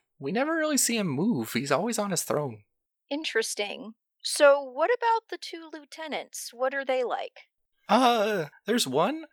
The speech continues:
Speaker 1: who's magical, and they say he sees everything, but we never see him.
Speaker 2: Interesting.
Speaker 1: But, uh, the, the, the sheriff, he, he comes around with his frog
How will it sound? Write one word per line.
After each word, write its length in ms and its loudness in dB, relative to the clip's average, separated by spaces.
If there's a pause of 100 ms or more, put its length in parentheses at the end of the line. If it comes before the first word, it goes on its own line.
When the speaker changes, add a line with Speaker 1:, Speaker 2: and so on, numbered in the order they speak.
(200)
Speaker 1:
who's 220 -8
magical, 720 0 (300)
and 140 -8
they 100 0
say 280 2
he 160 -8
sees 640 0 (220)
everything, 1000 -2 (480)
but 240 4 (260)
we 220 0
never 240 0
see 240 0
him. 340 -2 (400)
Speaker 2:
Interesting. 1080 -2 (500)
Speaker 1:
But, 180 8
uh, 160 2 (260)
the, 260 -6
the, 200 -6
the 100 2
sheriff, 760 -2
he, 420 -10 (100)
he 380 -6
comes 300 0
around 500 -4 (320)
with 220 2
his 200 0
frog 420 2